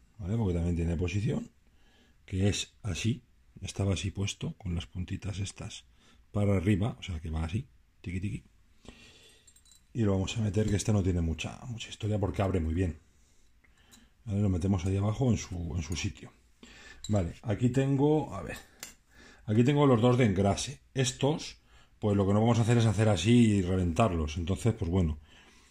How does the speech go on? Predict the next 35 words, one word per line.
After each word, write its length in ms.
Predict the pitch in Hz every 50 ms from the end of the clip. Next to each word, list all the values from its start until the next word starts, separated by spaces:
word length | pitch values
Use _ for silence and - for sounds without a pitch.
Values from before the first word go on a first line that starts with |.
| _ _ - -
lo 100 | - 98
puedes 220 | 85 104 113 123 123
poner 240 | 123 135 131 135 135
en 80 | 131
su 120 | 131 - 113
sitio, 640 | - - 147 131 - 123 120 120 139 - - - _ _ _ _ _ _ _ _ _ _ _ - 120
así 200 | 101 82 - 107
en 60 | 107
su 120 | 90 98 101
sitio. 480 | - - 127 120 - 107 110 123 180 - - _ _ _ _ - - - - - - - - _
Mirad 280 | 95 90 95 101 98
a 40 | 90
ver, 240 | 80 76 76 71 - - - - _ _ _ _ _
que 120 | - - 90
he 20 |
entrenado 400 | 92 92 - 101 101 98 101 95
y 60 | 92
todo 180 | - 117 101 -
para 120 | - 80
que 40 | 82
lo 100 | 85 82
veáis. 440 | 82 87 95 104 101 - - - - _ _ _ _ _ _ _ _ _ _ _ _ _ _ _ _ _ _ _ _
Pues 140 | - 98 95
yo 60 | 95
hacía 220 | 92 - 101 98 92
años 260 | 92 92 95 90 -
que 80 | - 95
no 100 | 90 78
ponía 160 | 87 90 92
un 80 | 87
segmento. 460 | 76 95 87 80 76 76 65 - - - - - _ _ _ _ _ _ - - - - _ _ - - - - _ _ _ -
Vale, 340 | 95 98 - - - - _ - _
así. 580 | 110 98 90 - - - 139 139 131 170 - - _ - - - - - - _ _ _ _ _ _ - - - _ - - - - - - - _ - - - - - - - - - - - _ _ - -
Vamos, 340 | - 90 95 98 101 101 -
Javier. 680 | 95 92 98 113 120 110 104 107 113 113 107 - -